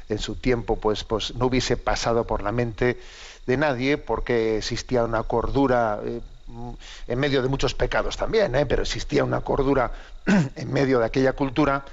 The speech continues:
que lo hacía impensable. Me refiero al tema de la eutanasia. Y vamos a hablar de ello porque ha habido una, un documento publicado, eh, eh, con fecha del veintiuno de julio,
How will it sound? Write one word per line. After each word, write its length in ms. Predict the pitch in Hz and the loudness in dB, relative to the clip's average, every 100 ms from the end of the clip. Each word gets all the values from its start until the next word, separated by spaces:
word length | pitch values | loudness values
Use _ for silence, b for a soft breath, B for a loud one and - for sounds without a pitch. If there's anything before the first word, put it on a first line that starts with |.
| B B | B B
que 80 | 117 | -4
lo 80 | 117 | -2
hacía 220 | - 135 | 0 0
impensable. 680 | 123 110 - - 95 101 | 2 0 -2 -2 -4 -2
Me 100 | 117 | -2
refiero 460 | 143 170 185 175 175 - - - - - - - - | 0 2 2 2 0 -6 -20 -20 -18 -16 -10 -4 -4
al 200 | 110 110 | 0 -2
tema 240 | 101 117 110 | 0 2 2
de 100 | 110 | 2
la 60 | |
eutanasia. 680 | 113 113 139 143 - 101 92 - B B B B B B B | 0 0 0 0 -2 -6 -8 -10 B B B B B B B
Y 160 | 131 123 | 0 2
vamos 240 | 165 165 | 0 0
a 40 | |
hablar 220 | 165 151 143 | 0 0 0
de 100 | 147 | 0
ello 200 | 127 156 | 0 0
porque 320 | 156 147 156 | 0 0 0
ha 40 | |
habido 240 | 160 151 151 | 0 0 0
una, 440 | 139 127 117 104 - - b b - | 0 0 0 -4 -14 -16 b b -4
un 120 | 151 | 0
documento 520 | 147 131 123 117 135 | 0 0 0 2 0
publicado, 640 | - 113 113 117 113 120 151 B B B B B B | -2 -2 0 0 0 0 -2 B B B B B B
eh, 380 | 127 120 117 113 - - | 2 4 2 0 -4 -2
eh, 320 | 123 113 104 | 0 0 -2
con 160 | - 117 | -2 -2
fecha 280 | 143 131 127 | 0 0 2
del 160 | 120 | 2
veintiuno 600 | 113 117 113 120 127 117 | 2 0 0 0 2 2
de 80 | 107 | 2
julio, 520 | 107 139 127 117 143 | 0 0 2 2 0